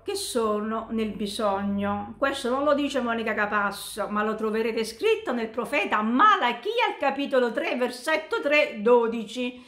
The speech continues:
Quindi sappiamo che la Bibbia è parola di Dio, un libro ispirato da Dio, e quindi prendiamo per buono che Dio oggi ci dice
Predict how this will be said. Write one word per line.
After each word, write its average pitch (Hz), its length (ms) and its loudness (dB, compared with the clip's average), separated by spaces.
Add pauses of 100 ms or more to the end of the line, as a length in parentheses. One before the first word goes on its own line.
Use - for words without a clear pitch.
(260)
Quindi 277 460 2 (680)
sappiamo 277 500 6
che 220 140 0
la 214 100 0
Bibbia 220 380 0
è - 40 -8
parola 226 400 -2
di 208 200 -4
Dio, 359 320 2
un 254 40 4
libro 247 280 0
ispirato 214 460 -2
da 262 120 0
Dio, 453 560 2
e 262 160 0
quindi 269 320 2
prendiamo 247 540 4
per 226 160 -2
buono 480 440 2
che 370 220 -4
Dio 262 540 0
oggi 226 580 -4
ci 403 180 -4
dice 277 640 -4